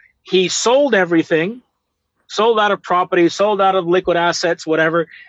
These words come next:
and bought C P I plus, uh, and he staggered it. So five years, ten years, thirty, and of course in the U K you can even go up to a hundred years in some of these, uh, gilts.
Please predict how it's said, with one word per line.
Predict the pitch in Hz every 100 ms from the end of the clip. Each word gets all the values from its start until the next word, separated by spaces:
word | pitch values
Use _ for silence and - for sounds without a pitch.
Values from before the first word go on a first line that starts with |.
| _
and | 170 165 156 135
bought | 185 196 202 -
C | - - 202
P | - 185
I | 170
plus, | 160 _ 170 - - - - _ _ _ -
uh, | 156 170
and | 170
he | 165
staggered | - 196 196 180 147
it. | 135
So | 160 139
five | - 185 180
years, | 180 175 - -
ten | 180 175
years, | 170 160
thirty, | - 170 170
and | 151
of | 147
course | - -
in |
the | 151
U | 151 160
K | 175 160
you | 139
can | - 135 - _ _
even | 156 143
go | 143
up | 147
to | - 139
a |
hundred | 139 156
years | 135 127 120 - - _ _ -
in | 135
some | 151
of | 143
these, | 135 131
uh, | 139 139 131
gilts. | 123 151 151 - -